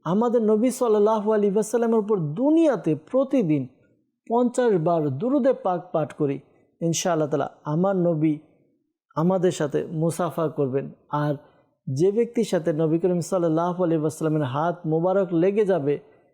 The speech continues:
তার তো কোনো টেনশন নেই, কোনো ভয় নেই। ইনশাআল্লাহ তাআলা তার আখিরাতের বেড়া যা আছে, অর্থাৎ, আহ, যত বাধা বিপত্তি আছে, সব ইনশাআল্লাহ তাআলা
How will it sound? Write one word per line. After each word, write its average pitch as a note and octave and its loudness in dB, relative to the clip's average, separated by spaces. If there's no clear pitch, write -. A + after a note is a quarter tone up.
তার D#3 -2
তো E3+ -2
কোনো D#3+ -2
টেনশন F3+ -2
নেই, E3+ 2
কোনো E3 0
ভয় E3+ 0
নেই। E3+ 0
ইনশাআল্লাহ D#3 -2
তাআলা D3 0
তার C#3 0
আখিরাতের D#3+ -2
বেড়া C#3+ -2
যা G3+ 0
আছে, D#3+ -4
অর্থাৎ, F#3+ -4
আহ, D#3 2
যত F#3+ 0
বাধা E3+ 0
বিপত্তি F#3 0
আছে, F#3+ -2
সব E3 -2
ইনশাআল্লাহ C3+ -4
তাআলা G3+ -4